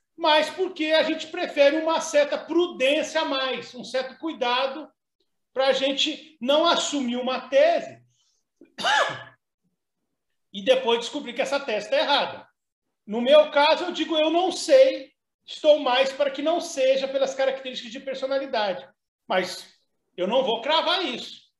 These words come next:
Eu não vou cravar isso. Agora, também acho que é uma, é uma pesquisa que, quando é bem feita, ela tem valor, sim. Só que o Chico, dando essa oportunidade, acho que teria que perguntar pra ele. Só que ainda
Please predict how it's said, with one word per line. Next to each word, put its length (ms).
Eu 100
não 120
vou 120
cravar 380
isso. 200
Agora, 360
também 300
acho 300
que 80
é 20
uma, 360
é 80
uma 240
pesquisa 420
que, 140
quando 260
é 60
bem 220
feita, 420
ela 120
tem 200
valor, 360
sim. 420
Só 320
que 540
o 100
Chico, 540
dando 280
essa 160
oportunidade, 640
acho 160
que 60
teria 220
que 80
perguntar 360
pra 220
ele. 160
Só 200
que 120
ainda 360